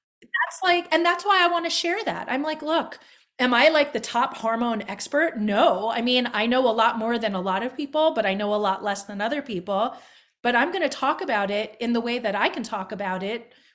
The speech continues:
with my own background, my own expertise, and also my own, you know,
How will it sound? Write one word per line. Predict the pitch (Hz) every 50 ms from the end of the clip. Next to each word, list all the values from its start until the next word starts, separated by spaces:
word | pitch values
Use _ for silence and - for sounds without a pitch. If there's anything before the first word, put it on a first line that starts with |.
| _
with | 233 226 233
my | 240 226 226 226
own | 196 208 254 302 285
background, | 233 196 202 214 - 214 196 196 202 196
my | 190 190 208
own | 214 220 233 247
expertise, | 233 233 - - 254 233 233 - 254 254 247 -
and | - 285 277
also | 285 294 294 - 320
my | 285 277 269 269 254
own, | 262 262 262 254 262 262 269 269 - _ _ _ _ _ _ _ _ _ _ _ _ _ _ _ _ _ _ _ _
you | 220 247 254
know, | 240 226 214 220 220 214 214 -